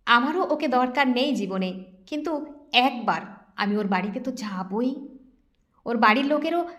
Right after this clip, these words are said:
জানাটা দরকার যে ওদের ছেলেটি আসলে কেমন চরিত্রের।" এরপরেই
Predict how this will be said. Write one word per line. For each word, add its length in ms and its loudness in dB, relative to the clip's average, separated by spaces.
জানাটা 340 0
দরকার 580 2
যে 480 -2
ওদের 300 -2
ছেলেটি 420 -2
আসলে 400 -2
কেমন 560 0
চরিত্রের।" 640 -12
এরপরেই 680 4